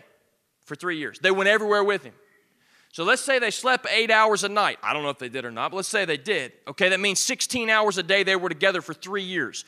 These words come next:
You wanna know what happened at the end of Jesus' life? One of them betrayed him, one of them denied him, the other ten ran away in fear. And they had accountability. So how much more do you think we need?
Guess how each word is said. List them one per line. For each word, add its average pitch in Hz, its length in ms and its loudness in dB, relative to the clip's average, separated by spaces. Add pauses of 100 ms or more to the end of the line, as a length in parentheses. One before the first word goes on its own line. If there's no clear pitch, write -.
(200)
You 170 100 -8
wanna 220 200 0
know 240 120 2
what 202 140 0
happened 208 300 2
at 196 100 -2
the 196 80 -4
end 196 100 -2
of 175 80 -4
Jesus' 180 440 -6
life? 175 420 -2 (460)
One 185 180 4
of 220 80 6
them 233 140 2
betrayed 196 420 4
him, 190 220 -6 (460)
one 175 200 2
of 208 80 4
them 226 140 0
denied 196 400 4
him, 226 240 -10 (260)
the 170 100 -2
other 180 120 -4
ten 175 260 -4
ran 156 160 -2
away 139 220 -4
in 113 80 -8
fear. - 340 -14 (1160)
And 117 80 -14
they 208 140 -2
had 185 220 -4
accountability. - 520 -16 (720)
So - 120 -20
how 170 120 -8
much 247 180 -10
more 214 140 -8
do 196 60 -10
you 180 100 -10
think 160 220 -10
we 135 140 -8
need? - 120 -16